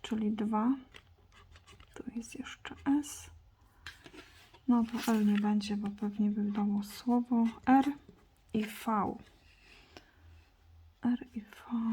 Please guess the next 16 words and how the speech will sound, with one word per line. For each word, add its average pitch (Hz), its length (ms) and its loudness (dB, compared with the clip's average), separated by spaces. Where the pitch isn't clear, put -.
Krew. 254 600 2
To 220 100 -4
jest, - 560 -4
y, 208 440 0
drugie. 226 600 2
R. 254 200 -2
Tu 240 140 -4
jest 226 460 -4
R, 247 220 2
jest 226 520 -2
V. - 340 -8
I 226 160 2
tu - 220 -10
jest 226 440 -6
R. 214 300 0
No 226 220 2